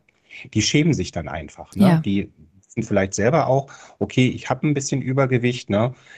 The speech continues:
Speaker 1: Ich hab vielleicht dann auch noch die Situation, dass Mama und Papa mir auch schon mal gesagt haben, „Hey, komm, wollen wir vielleicht ein bisschen in der Richtung gesunde Ernährung auch mal miteinander gemeinsam schauen“, sodass die Kinder dann häufig schon mit so einem Schuldbewusstsein auch,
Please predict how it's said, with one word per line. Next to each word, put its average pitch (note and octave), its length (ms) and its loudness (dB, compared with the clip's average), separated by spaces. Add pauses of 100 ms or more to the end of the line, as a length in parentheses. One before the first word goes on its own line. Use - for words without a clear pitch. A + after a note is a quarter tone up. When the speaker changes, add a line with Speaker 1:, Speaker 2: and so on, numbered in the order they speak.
(120)
Speaker 1:
Ich G2 300 -4
hab - 400 -6
vielleicht G#2 280 2
dann G2 80 2
auch A#2 60 0
noch G#2 160 2
die G#2 140 2
Situation, G2+ 720 0
dass - 180 -6
Mama G2 240 0
und F#2+ 240 -8
Papa G2+ 240 0
mir F#2 140 -2
auch F#2+ 100 -10
schon G2 140 -2
mal F2+ 100 -4
gesagt A#2 380 -4
haben, A#2+ 120 2
„Hey, B2 300 0 (260)
komm, A#2 260 0
wollen G2+ 120 4
wir G2+ 120 2
vielleicht G2 300 -2
ein G#2 60 0
bisschen G2 220 -4
in F#2 60 -2
der F#2 100 -4
Richtung F#2 320 -4
gesunde F#2 300 -2
Ernährung A#2+ 400 0
auch G#2 180 -6
mal G#2+ 260 2
miteinander G2+ 500 -2
gemeinsam G2+ 440 0
schauen“, G#2 340 0 (500)
sodass G2+ 260 0
die G#2+ 100 -4
Kinder A#2 340 4
dann G#2 160 0
häufig A2 320 0
schon A2+ 200 2
mit G#2+ 160 2
so G#2+ 100 -2
einem G2+ 180 0
Schuldbewusstsein A2 1040 2 (300)
auch, G#2+ 320 0